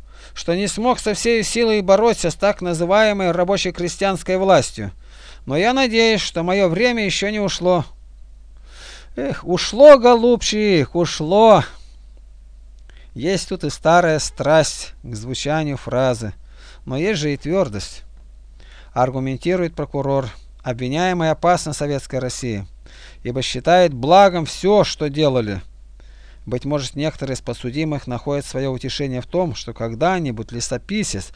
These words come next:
будет о них или об их поведении на суде отзываться с похвалой.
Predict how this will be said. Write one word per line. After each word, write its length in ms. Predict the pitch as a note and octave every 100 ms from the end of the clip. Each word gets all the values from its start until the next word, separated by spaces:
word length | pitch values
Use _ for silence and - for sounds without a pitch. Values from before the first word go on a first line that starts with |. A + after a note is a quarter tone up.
| - - -
будет 420 | A#2 G#3 A3+ -
о 80 | D#3
них 340 | F#3 A3 -
или 200 | D3+ D#3 D#3
об 220 | D3 C#3
их 260 | G3 G3+
поведении 640 | - C3+ C3+ D3 A3+ A#3+ G3+
на 140 | F3
суде 380 | - D#3 F3 D#3+
отзываться 680 | - A#2 A2 B2 D#3+ D3+ C#3+
с 80 |
похвалой. 720 | - C3 - C3 C3+ C#3 A#2